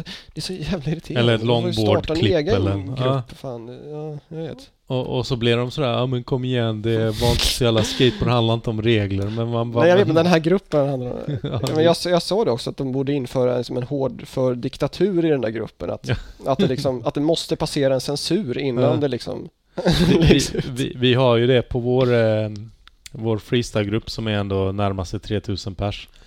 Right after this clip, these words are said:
Speaker 2: Då har det varit ofta att folk, ja, länkar till Rodney Mullen-trick som det heter, men då är det kanske på en manual pad och sådär. Bara, "Okej, vad är det här med freestyle att göra?"
Speaker 1: Ja, ja, ja, ja, jag
Speaker 2: Och så
Speaker 1: förstår.
Speaker 2: bara, "Men, eh, ni är så inskränkta, ni,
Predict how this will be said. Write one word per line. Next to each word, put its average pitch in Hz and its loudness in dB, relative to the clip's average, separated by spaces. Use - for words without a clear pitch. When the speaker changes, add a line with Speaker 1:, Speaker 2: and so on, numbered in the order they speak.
Speaker 2:
Då 110 -4
har 123 4
det 123 2
varit 110 -2
ofta 101 -4
att - -8
folk, - -8
ja, 101 -2
länkar 104 -2
till 101 -2
Rodney 104 0
Mullen-trick 101 0
som 107 -8
det 110 0
heter, 101 -4
men 101 -8
då 110 0
är 113 2
det 117 0
kanske 113 -6
på 113 -6
en 107 -4
manual 92 -4
pad 110 -4
och 107 -6
sådär. 104 -4
Bara, 101 -4
"Okej, 113 -2
vad 101 -2
är 107 -2
det 104 -4
här 107 -4
med 107 -8
freestyle 104 -8
att 107 -2
göra?" 117 -2
Speaker 1:
Ja, 147 2
ja, 147 2
ja, 151 0
ja, 147 -2
jag 135 -6
Speaker 2:
Och 131 -6
så 135 -4
Speaker 1:
förstår. 135 0
Speaker 2:
bara, 143 4
"Men, 139 0
eh, 107 -12
ni 139 -4
är 139 2
så 135 -4
inskränkta, 131 -4
ni, 117 -6